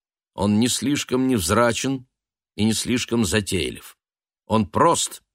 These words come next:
и в лучшем вкусе. Серебряные ручки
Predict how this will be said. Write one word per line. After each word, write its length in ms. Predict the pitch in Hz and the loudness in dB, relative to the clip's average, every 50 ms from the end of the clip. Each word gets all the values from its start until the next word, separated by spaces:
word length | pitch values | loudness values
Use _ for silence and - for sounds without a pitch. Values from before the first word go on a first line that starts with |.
| _ | _
и 100 | _ - | _ -4
в 140 | 98 82 80 | -2 0 0
лучшем 480 | 95 139 165 160 - - - 123 117 101 | 0 0 0 0 -2 -4 -2 0 0 0
вкусе. 540 | - - - - 151 - - - - - _ _ _ _ _ _ _ _ _ _ _ _ _ _ _ | -2 -4 -4 -4 -2 -2 -2 -4 -8 -10 _ _ _ _ _ _ _ _ _ _ _ _ _ _ _
Серебряные 800 | - - - - 78 76 90 101 98 90 92 92 90 87 85 | -8 -6 -4 -4 -2 0 0 0 0 0 0 0 0 0 0
ручки 560 | 82 101 127 120 - - - - - - - | 0 0 0 -2 -2 -6 -8 -10 -12 -16 -18